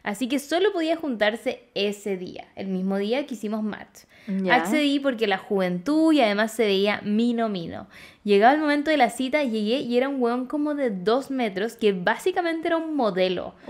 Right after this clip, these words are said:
Speaker 2: Guau.
Speaker 1: No bastando con eso, me enteré de que era dueño de una empresa de viajes muy famosa en España y que era millonario.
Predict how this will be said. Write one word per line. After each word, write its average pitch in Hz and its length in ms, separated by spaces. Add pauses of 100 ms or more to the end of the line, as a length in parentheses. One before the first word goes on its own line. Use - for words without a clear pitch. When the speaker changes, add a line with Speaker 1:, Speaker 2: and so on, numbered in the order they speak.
(100)
Speaker 2:
Guau. 147 340
Speaker 1:
No 294 220
bastando 349 420
con 254 180
eso, 202 440
me 226 140
enteré 220 400
de 302 80
que 320 80
era 320 160
dueño 240 380
de 302 40
una 294 100
empresa 220 480
de 285 160
viajes 196 600
muy 226 240
famosa 285 380
en 311 80
España 208 480
y 277 80
que 240 100
era 285 140
millonario. 185 1000